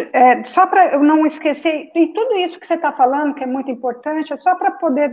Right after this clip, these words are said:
dar um lembrete que nessa associação tu-, tudo vai ser online, né? Então, quer dizer, é, é,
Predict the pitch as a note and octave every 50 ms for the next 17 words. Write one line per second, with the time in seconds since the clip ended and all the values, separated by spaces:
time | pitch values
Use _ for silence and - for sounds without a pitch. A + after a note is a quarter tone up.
0 | G#3+ A3+ C4 B3+ B3 B3 A3+ F#3+ G#3 G#3+ A3 A3 A3+ A3+ B3+ C#4+ D#4+ E4 - -
1 | D4+ C#4 D4+ F4 F#4+ F#4 F#4+ F4 E4+ - D4 - - C4 A#3+ - - - C#4 C#4+
2 | D4 D4+ C#4 - - _ _ _ _ _ _ _ _ _ - F4 - - - -
3 | - _ _ _ - G#4+ A#4+ B4+ G#4+ D#4 C#4+ D4+ D4 C#4+ D4 D4+ D4 B3+ B3+ B3+
4 | A#3+ A#3 G#3+ G3+ G3+ G#3 G#3+ G#3 G#3 A3+ B3 C4+ C#4 C4 C4+ C#4 C#4 C#4 C4 A#3
5 | B3+ A#3 A3+ A#3 - - - - - - B3 - - - A#3+ A3+ - - A3